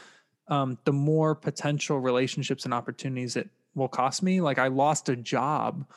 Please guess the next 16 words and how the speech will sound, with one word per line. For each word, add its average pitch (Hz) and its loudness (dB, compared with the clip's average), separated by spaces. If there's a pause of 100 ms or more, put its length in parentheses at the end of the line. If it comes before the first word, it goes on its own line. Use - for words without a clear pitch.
(380)
I 135 2
was 131 2
hired 147 2
to 156 2
work 135 0
at 143 0
a 135 0
place. 131 0
I 123 -2
was 117 -2
a 123 0
copywriter. 123 -2 (840)
And 147 0
I 139 2
was 131 0
fired 143 2